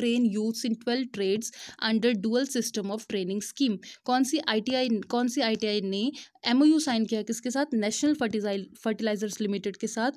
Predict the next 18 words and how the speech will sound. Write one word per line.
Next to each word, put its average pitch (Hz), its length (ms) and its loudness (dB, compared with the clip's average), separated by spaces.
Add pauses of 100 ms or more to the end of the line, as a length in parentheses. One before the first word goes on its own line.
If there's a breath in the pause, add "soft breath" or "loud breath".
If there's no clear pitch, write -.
(240 loud breath)
ताकि 233 340 0
वो 240 280 4
यूथ्स 254 320 2
को 302 120 2
ट्रेन 262 360 2
कर 233 120 0
सक-, - 460 -8
कर 220 120 2
सकें 226 420 -2
in 277 120 4
ट्वेल्व 285 280 4
ट्रेड्स 220 400 0
में 240 240 2 (320 loud breath)
under 233 260 4
dual 226 320 2
system 208 460 -4 (100)
of 226 320 -4
training 208 300 -2